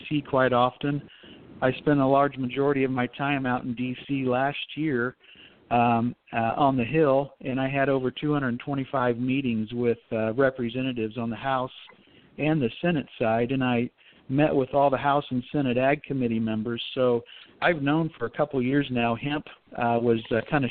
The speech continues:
shoved in the pipe, and there was a lot of momentum, uh, uh, out there for insuring industrial hemp. So I've known for quite some time, and I'm, and I'm very pleased that the U S D A and the R M A and the, uh, House and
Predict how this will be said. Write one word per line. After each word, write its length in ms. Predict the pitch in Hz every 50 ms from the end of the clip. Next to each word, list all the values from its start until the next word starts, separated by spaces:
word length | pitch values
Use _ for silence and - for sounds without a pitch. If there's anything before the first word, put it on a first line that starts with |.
| - -
shoved 260 | 147 139 139 139 139
in 80 | 127 120
the 60 | 110
pipe, 360 | - - 131 131 139 147 - - - _ _ _ _ - - _ _ _
and 180 | - 123 120 131
there 100 | 127 123
was 120 | 127 120
a 60 | 131 123
lot 240 | 131 131 135 135
of 60 | 131 127
momentum, 600 | 123 120 120 131 135 139 143 135 127 127 131 120 -
uh, 240 | - 120 117 120 123 - _
uh, 300 | 110 107 110 110 110 - - _ _ _
out 280 | 123 131 143 160 - -
there 260 | - 120 117 120 113 - - -
for 300 | 151 151 151 143 135 120
insuring 560 | 127 120 120 - - - 139 139 139 127 120
industrial 640 | 117 117 117 123 123 123 - - - 117 110 107
hemp. 320 | 101 127 135 117 113 - - -
So 120 | 135 127
I've 160 | 131 127 120
known 440 | 127 139 147 165 160 147 143 143 147 - _ - - _ - - _ -
for 80 | 123 117
quite 340 | - 156 147 139 131 - - -
some 180 | 139 123 127 127
time, 400 | - 139 139 139 131 120 120 123
and 100 | 123 123
I'm, 200 | 123 120 - - - _ _ _ _ _ _
and 100 | 123 123
I'm 160 | 127 123 127 123
very 300 | 143 165 190 202 175 147
pleased 600 | - - - 170 175 160 139 131 135 139 135 - - - _ -
that 260 | 131 127 123 123 120
the 80 | - 120
U 220 | 131 143 143 143
S 100 | 143 139 - -
D 200 | 135 127 131 135 131
A 280 | 131 135 135 135 135
and 100 | 135 123
the 120 | 123 120 123
R 220 | 127 131 131 131
M 120 | 131 127 127
A 320 | 127 131 135 131 135 135 - _ - _ - - - - _
and 280 | - 123 123 120 123 123
the, 220 | 123 120 123 120
uh, 60 | 117
House 280 | 113 - 143 143 143 139 -
and 100 | 135 123